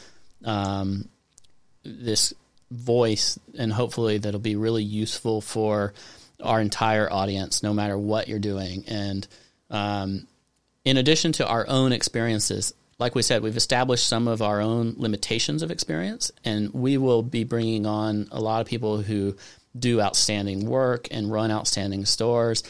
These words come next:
And we'll be putting together something that is really a nice blend between, um,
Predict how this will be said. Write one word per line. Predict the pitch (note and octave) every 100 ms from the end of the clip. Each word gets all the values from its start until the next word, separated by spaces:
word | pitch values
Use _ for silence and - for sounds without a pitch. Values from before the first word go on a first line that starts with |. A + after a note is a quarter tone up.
| - - _ _ -
And | A2+ A2+
we'll | A#2
be | A#2+
putting | G#2+ - D#3+ D#3+
together | A#2+ G#2 A2 C3 A#2+ A2+ G#2+
something | - A2+ G#2+ A2 G#2+
that | G#2+ G#2+
is | G#2 G2+ - -
really | A#2+ C#3+ D#3+ C#3+
a |
nice | G#2 G#2+ A2+ A#2
blend | - A#2 A2 A2 A2 G#2+ G#2
between, | A2 - A2 G#2+ G#2 G#2 G#2 - - _ _ _
um, | G#2+ G#2 G#2 G#2 G2 G2 G#2